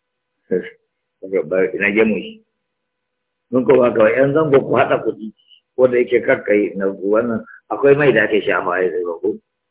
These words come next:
Kakka shafa, ka bari Allah ya tsoro ma da shi daga Allah. Hmm?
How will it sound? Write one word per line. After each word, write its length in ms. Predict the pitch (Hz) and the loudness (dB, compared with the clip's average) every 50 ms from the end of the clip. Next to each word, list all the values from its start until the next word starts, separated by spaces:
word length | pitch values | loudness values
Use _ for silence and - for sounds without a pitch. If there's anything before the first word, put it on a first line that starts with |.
| _ _ _ _ _ _ _ _ | _ _ _ _ _ _ _ _
Kakka 280 | - 120 113 - 107 95 | -8 -8 -6 -4 -6 -6
shafa, 360 | - - 98 95 95 92 - | -4 -4 -4 -4 -4 -4 -4
ka 120 | - 107 101 | -4 -4 -2
bari 260 | 113 127 123 117 104 | 0 0 2 2 0
Allah 200 | 107 113 104 92 | 0 0 0 -2
ya 120 | 87 85 | -2 -4
tsoro 240 | - - 123 123 120 123 | -6 -6 -6 -4 -4 -4
ma 120 | 120 113 | -4 -4
da 100 | 95 98 | -4 -4
shi 140 | 101 113 135 | -4 -4 -4
daga 260 | 123 - - 87 87 | -4 -4 -4 -4 -8
Allah. 220 | 85 80 82 80 _ _ _ _ _ _ _ _ - - _ _ _ _ _ _ _ _ _ _ _ _ _ _ _ _ _ _ _ _ _ _ _ | -10 -12 -16 -20 _ _ _ _ _ _ _ _ -20 -20 _ _ _ _ _ _ _ _ _ _ _ _ _ _ _ _ _ _ _ _ _ _ _
Hmm? 200 | 104 107 120 139 | -2 -2 -2 -2